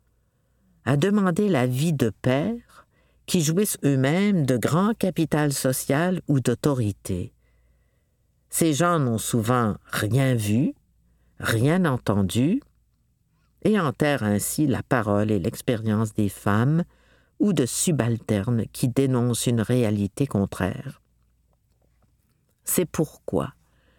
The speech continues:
je crois qu'il y a dans cette affaire matière à réflexion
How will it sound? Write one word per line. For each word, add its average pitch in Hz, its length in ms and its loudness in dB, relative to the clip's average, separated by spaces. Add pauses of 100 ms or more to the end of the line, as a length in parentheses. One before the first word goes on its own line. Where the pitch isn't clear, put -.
(600)
je 170 120 0
crois 165 280 0
qu'il 147 280 0
y 143 80 2
a 143 100 2
dans 123 160 0
cette - 260 -2
affaire 120 480 0
matière 127 540 0
à 104 80 2
réflexion 113 800 0